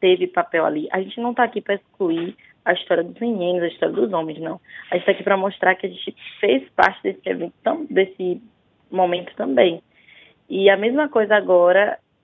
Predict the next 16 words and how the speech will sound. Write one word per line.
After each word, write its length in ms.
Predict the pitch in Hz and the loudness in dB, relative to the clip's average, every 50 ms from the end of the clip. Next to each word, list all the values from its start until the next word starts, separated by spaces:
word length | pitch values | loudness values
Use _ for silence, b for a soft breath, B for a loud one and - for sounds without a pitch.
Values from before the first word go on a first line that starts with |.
| _ _ _ _ - | _ _ _ _ -12
nesse 880 | 180 190 190 190 - - 202 196 190 190 185 180 180 175 170 165 160 151 | -8 -8 -8 -8 -8 -10 -10 -8 -8 -6 -6 -6 -6 -6 -6 -8 -8 -6
novo 200 | 165 175 180 190 | -6 -4 -4 -4
episódio, 540 | 190 190 220 208 196 170 156 156 151 156 165 | -4 -6 -8 -8 -4 -2 -2 -2 -2 -4 -6
a 40 | 160 | -8
gente 160 | 165 165 - | -8 -10 -6
vai 120 | 180 180 180 | -6 -6 -6
falar 540 | - - 180 170 160 160 160 170 196 214 - _ | -4 -2 0 2 4 4 4 2 2 -2 -6 _
sobre 480 | - 190 170 180 175 190 196 196 - _ _ | -6 -6 -6 -4 -4 -6 -6 -6 -8 _ _
como 300 | - - 208 220 247 269 | -4 -2 -2 0 0 0
a 40 | 269 | 0
mulher 360 | 254 240 208 190 196 190 - - | 0 2 2 0 0 -2 -2 -2
foi 140 | 208 226 | -2 -2
necessária 560 | 240 254 247 - 226 214 - - 180 175 175 - | -2 -2 -6 -6 -6 -4 0 2 2 4 4 2
e 100 | 190 202 | 2 2
é 140 | 180 190 202 | 2 2 0
necessária 800 | 220 247 247 - - 214 214 _ - - 160 160 156 160 - | -2 -4 -8 -8 -10 -12 -12 _ -4 0 2 2 2 0 -2